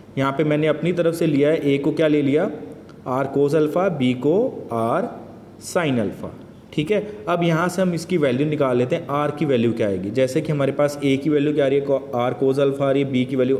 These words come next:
r sin alpha आ रही है, तो हमें अगर इसकी scaring करके ऐड कर देंगे तो मेरे पास क्या बनेगा, देखिए इसकी scaring करेंगे, क्या बनेगा, ए स्क्वायर plus बी स्क्वायर is equal to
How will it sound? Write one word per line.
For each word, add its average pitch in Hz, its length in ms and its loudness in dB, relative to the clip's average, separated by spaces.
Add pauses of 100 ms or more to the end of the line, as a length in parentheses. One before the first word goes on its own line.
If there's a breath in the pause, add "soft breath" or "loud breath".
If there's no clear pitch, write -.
r 117 200 0
sin 131 260 -2
alpha 147 140 -2
आ 143 120 2
रही 131 140 0
है, 151 140 2 (420 loud breath)
तो 175 60 0
हमें 180 180 2
अगर 170 240 2
इसकी 165 280 0
scaring 170 460 0
करके 175 300 0 (160)
ऐड 151 260 0
कर 131 120 2
देंगे 131 240 0
तो 156 100 0
मेरे 151 160 4
पास 160 240 -2
क्या 175 140 2
बनेगा, 110 360 -2 (1000)
देखिए 135 240 0
इसकी 165 200 0
scaring 170 380 0
करेंगे, 120 260 0
क्या 160 220 0
बनेगा, 143 320 2 (100)
ए 135 160 2
स्क्वायर 175 420 -2 (1200)
plus 160 320 0 (140)
बी 131 160 2
स्क्वायर 165 540 -2 (1300)
is 147 160 -2
equal 151 340 0
to 98 100 -2